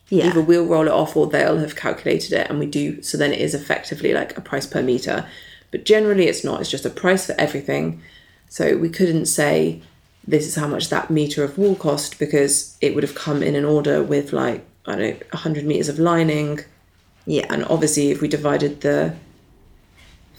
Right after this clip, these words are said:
Speaker 2: total amount we paid by the total meterage,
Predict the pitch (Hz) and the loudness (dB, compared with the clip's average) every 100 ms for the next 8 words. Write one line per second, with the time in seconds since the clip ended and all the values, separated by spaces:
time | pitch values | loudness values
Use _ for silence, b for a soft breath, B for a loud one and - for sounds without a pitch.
0 | - - 185 165 156 151 165 175 156 151 | -6 2 4 4 2 2 0 2 2 2
1 | - 147 - - 190 165 151 143 143 139 | -2 -2 -4 0 2 4 2 0 0 2
2 | 139 156 - - | 2 2 -4 -8